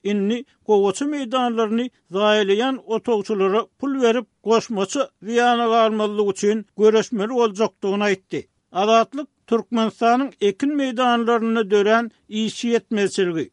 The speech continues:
hususan haşal ot çöp basan gowaça meýdanlarynaky otogçy meselesi, soňky ýyllarda güýçlenen zähmet migrasiýasynyň o huzurlugyna ýetirýän täsirleri barada mundan öň hem habar beripdi. Ýöne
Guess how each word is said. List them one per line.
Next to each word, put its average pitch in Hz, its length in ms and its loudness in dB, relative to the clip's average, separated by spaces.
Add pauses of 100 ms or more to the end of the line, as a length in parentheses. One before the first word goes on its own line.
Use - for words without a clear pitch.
hususan 247 880 -2
haşal 269 400 0
ot 233 200 -4
çöp - 360 -4
basan 226 380 0 (240)
gowaça 208 460 2
meýdanlarynaky 240 960 0 (140)
otogçy 196 480 -2
meselesi, 185 680 -2 (120)
soňky 214 400 0
ýyllarda 262 480 -2
güýçlenen 226 600 -2 (140)
zähmet 190 440 0 (120)
migrasiýasynyň 220 920 -2 (100)
o 226 320 2
huzurlugyna 247 520 -4
ýetirýän 226 580 0
täsirleri 214 680 -2
barada 196 460 0 (160)
mundan 220 360 0
öň 233 260 -2
hem 214 260 -2 (100)
habar 208 440 2
beripdi. 196 400 -2 (140)
Ýöne 196 400 2